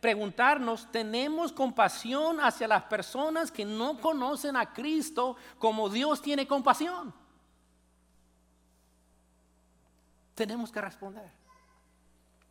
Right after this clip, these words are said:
En Mateo nueve, treinta y seis a treinta y ocho, mire lo que dice. Recorría Jesús todas las ciudades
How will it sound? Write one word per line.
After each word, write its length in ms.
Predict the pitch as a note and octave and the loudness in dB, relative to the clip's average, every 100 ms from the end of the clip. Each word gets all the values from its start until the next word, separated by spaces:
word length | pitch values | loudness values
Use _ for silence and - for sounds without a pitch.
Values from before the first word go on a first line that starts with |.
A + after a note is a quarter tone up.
| - - | -16 -8
En 100 | E3 | -2
Mateo 440 | F3 F3 G#3+ A3 | -2 -2 -4 -4
nueve, 360 | F#3+ G3+ F#3 E3 | -4 -2 -2 -2
treinta 400 | E3 D#3+ D#3 D#3 | -4 -6 -6 -6
y 60 | |
seis 480 | D3+ - F#3 G3+ - | -6 -8 -8 -8 -10
a 80 | D#3 | -8
treinta 400 | E3+ D3+ D3 D3 | -6 -8 -6 -6
y 80 | D#3+ | -6
ocho, 320 | C#3+ - A2 _ _ _ _ _ _ _ _ _ _ _ _ _ _ _ _ _ _ _ _ _ - | -8 -12 -20 _ _ _ _ _ _ _ _ _ _ _ _ _ _ _ _ _ _ _ _ _ -10
mire 260 | D3 A2 F#2+ - _ - | -8 -8 -12 -20 _ -20
lo 80 | B2 | -14
que 120 | B2+ | -10
dice. 420 | B2 - A#2 - _ _ _ _ _ _ _ _ _ _ | -10 -10 -16 -20 _ _ _ _ _ _ _ _ _ _
Recorría 640 | - D3 D3 C3 D3+ E3 A3 | -8 -6 -6 -6 -4 -2 -4
Jesús 800 | A#3 - - G2+ - - - _ _ _ _ | -6 -10 -12 -14 -16 -20 -20 _ _ _ _
todas 220 | C#3 C#3+ | -4 -2
las 180 | E3 E3 | -2 -4
ciudades 460 | G3 D#3 A#2 G2+ | -6 -6 -6 -10